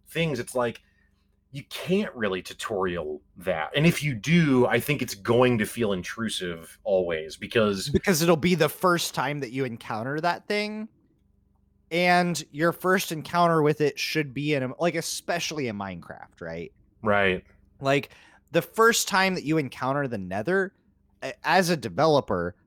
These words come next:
Speaker 2: I would want the player experiencing the emotional impact of the Nether, right?
Speaker 1: But how would you ever know how to make a Nether gate if you didn't look it up?
Speaker 2: Or even when you, if you step through that gate,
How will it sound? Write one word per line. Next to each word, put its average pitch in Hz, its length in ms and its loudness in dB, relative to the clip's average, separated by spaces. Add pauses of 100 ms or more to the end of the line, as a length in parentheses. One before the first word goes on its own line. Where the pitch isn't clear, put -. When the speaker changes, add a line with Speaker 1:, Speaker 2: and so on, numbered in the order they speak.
(160)
Speaker 2:
I 151 180 2
would 147 200 0
want 143 320 0
the 143 80 -2
player 143 640 0
experiencing 170 1300 -4
the 135 140 -4
emotional 127 960 0
impact 113 680 -4 (160)
of 113 260 -2
the 117 120 -2
Nether, 95 500 -6 (240)
right? 82 360 -8 (420)
Speaker 1:
But 156 140 6
how 170 180 2
would 180 180 4
you 170 140 2
ever 127 260 4
know 117 180 4
how 120 80 2
to 113 80 0
make 107 180 -2
a 113 40 0
Nether 101 300 0
gate 90 260 -4
if 85 120 -8
you 92 80 -8
didn't 87 260 -4
look 90 180 -4
it 76 60 -8
up? 78 180 -8
Speaker 2:
Or 262 260 6
even 208 460 0
when 180 180 2
you, 185 220 0
if 170 200 -4
you 180 160 -4
step - 480 4
through 208 320 4
that 143 260 0
gate, 98 440 -6